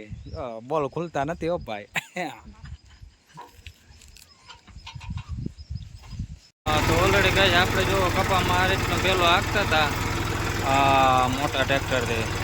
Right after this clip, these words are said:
તો બાકા જેકી બોલતી જાય. આ મોજ, આ મોટા ટ્રેક્ટરની મોજ જ કંઈક અલગ છે હો ભાઈ. જો પકડાટી બોલતી જાય હો ભાઈ, કંઈ ઘટે જ નહીં.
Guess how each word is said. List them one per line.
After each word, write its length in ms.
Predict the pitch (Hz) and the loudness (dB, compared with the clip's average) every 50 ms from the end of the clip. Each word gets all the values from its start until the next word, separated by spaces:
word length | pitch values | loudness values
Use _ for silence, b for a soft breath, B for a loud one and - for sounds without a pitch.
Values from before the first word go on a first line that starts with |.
| - - - | -6 -4 -4
તો 240 | 127 123 120 117 117 123 | -4 -2 -2 -4 -4 -4
બાકા 280 | 131 135 - 123 127 123 | -4 -4 -4 -4 -2 -2
જેકી 300 | 123 139 139 - - 180 | 0 0 0 0 -2 -2
બોલતી 440 | 131 135 147 156 165 160 175 165 | 0 2 2 2 2 0 0 0
જાય. 220 | 135 135 127 123 120 - - - - - - - - - - - - - - - - | 2 2 2 2 0 -2 -4 -6 -6 -6 -6 -6 -6 -6 -6 -6 -6 -6 -4 -4 -2
આ 640 | 127 127 127 127 123 123 123 123 123 123 123 123 120 | 0 2 2 2 4 4 4 4 4 4 2 2 0
મોજ, 400 | 120 123 123 127 127 123 117 123 | 0 -2 -2 -2 -2 -2 0 0
આ 160 | 123 127 127 123 - - - - - - - - - - - - - - - - - - - | 2 2 2 0 -2 -4 -6 -6 -6 -6 -6 -6 -6 -6 -6 -6 -6 -6 -6 -6 -6 -6 -6
મોટા 220 | - - 135 135 | -6 -4 -4 -4
ટ્રેક્ટરની 460 | 135 139 139 135 - 143 135 131 127 | -2 -2 -2 -2 -4 -4 -4 -4 -4
મોજ 240 | 123 127 131 139 147 | -4 -4 -4 -4 -2
જ 160 | 143 147 139 | -2 -2 -2
કંઈક 300 | - - 131 123 123 127 | -2 -4 -6 -6 -4 -4
અલગ 200 | 131 131 131 127 | -4 -4 -4 -4
છે 120 | 117 120 123 | -4 -4 -4
હો 60 | 135 | -4
ભાઈ. 680 | 131 - 104 104 107 101 101 - - - - - - 110 | -4 -4 -4 -4 -4 -4 -6 -6 -6 -6 -6 -6 -4 -4
જો 120 | 117 113 110 107 104 - - - - - - - - - - - - - - - - - - - - - - - | -4 -4 -4 -4 -6 -6 -6 -6 -6 -6 -6 -6 -6 -6 -6 -6 -6 -6 -6 -6 -6 -6 -6 -6 -6 -6 -6 -6
પકડાટી 400 | 127 127 131 127 123 120 120 123 | -4 -4 -2 -2 -2 -2 -2 -2
બોલતી 340 | 120 123 123 123 110 123 | -2 -2 -2 -2 -4 -4
જાય 160 | 107 113 123 135 | -4 -4 -4 -4
હો 60 | 143 | -4
ભાઈ, 240 | 131 - 107 104 104 | -4 -4 -4 -4 -4
કંઈ 360 | 104 104 - - 113 123 120 | -4 -6 -6 -6 -6 -6 -4
ઘટે 340 | 123 127 123 - 143 139 135 | -4 -4 -4 -2 -2 -2 -2
જ 180 | - - 131 | -4 -4 -4
નહીં. 160 | 139 139 139 | -2 -2 -2